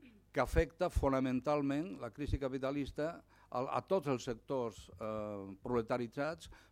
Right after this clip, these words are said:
però fonamentalment té un impacte sobre la classe mitja en el sentit de la precarització i del, la precarització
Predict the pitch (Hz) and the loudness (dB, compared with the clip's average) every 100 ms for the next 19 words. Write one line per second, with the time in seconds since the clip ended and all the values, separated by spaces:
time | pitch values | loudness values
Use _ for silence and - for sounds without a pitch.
0 | _ - 143 151 - - - - - 147 | _ 6 8 8 4 -6 -20 -20 -6 0
1 | 135 131 127 127 151 147 143 151 185 - | 2 2 0 2 2 2 2 0 -4 -14
2 | _ - _ _ _ _ _ _ 147 139 | _ -20 _ _ _ _ _ _ 2 4
3 | 143 139 131 156 143 - 147 196 165 - | 6 4 4 2 0 -2 -4 -4 -6 0
4 | 135 127 120 117 156 - 131 139 147 - | 2 2 0 0 0 2 4 2 2 0
5 | 160 180 - 120 113 123 113 147 123 117 | -2 -4 -6 -6 -4 -6 -4 -2 -2 0
6 | 113 107 - 160 151 143 127 123 107 127 | 0 0 0 0 2 0 0 -2 -2 0
7 | 147 180 - - - - - - _ _ | 0 -2 -12 -20 -20 -20 -20 -20 _ _
8 | _ _ _ _ _ _ 165 165 180 - | _ _ _ _ _ _ -2 -2 -2 -10
9 | _ _ _ _ _ 135 131 135 127 127 | _ _ _ _ _ -4 2 4 4 2
10 | 127 - _ _ _ - - - - - | -2 -6 _ _ _ -20 -20 -20 -20 -20
11 | _ - 139 170 151 151 139 143 - 170 | _ 0 4 6 4 2 2 2 4 4